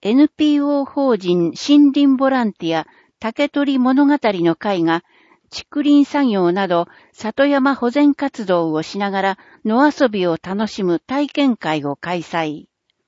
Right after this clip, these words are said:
焼き芋、コーヒータイムあり。日時など、三月八日日曜、午前十時から午後二時。雨天時は十五日日曜に順延。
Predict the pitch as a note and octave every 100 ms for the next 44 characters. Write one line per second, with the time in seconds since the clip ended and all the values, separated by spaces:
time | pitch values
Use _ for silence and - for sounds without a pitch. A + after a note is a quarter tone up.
0 | _ _ _ G3+ G#3 - C4 B3+ A#3+ A#3+
1 | A3 - _ - C#4+ D4+ - D4 C#4 C#4
2 | A#3+ E3+ C#3+ D3+ E3 D3 - _ _ _
3 | _ _ _ _ _ - C#4+ - G#3 D#3
4 | D3 F3 F3 D#3 D#3+ _ _ _ _ _
5 | _ - C#4+ C4+ A3 - F3+ G#3 A3+ -
6 | A3 G#3 G3+ B3+ A#3 F#3 D#3+ E3+ _ _
7 | - C#4+ C4+ B3 A#3+ C#4+ D4 A3 F3+ F3
8 | D#3 D3+ - A3 B3+ F#3+ F3+ G#3 D#3+ D#3+
9 | - _ _ _ _ - A3 D4 D4 C4
10 | A3 F#3 E3 F3 F#3+ C#4 C#4+ C#4+ C4+ A#3
11 | - G3+ G#3+ - D4 C#4+ G3+ D#3 C#3+ -
12 | F#3+ F#3+ F3+ F3 D#3 D#3+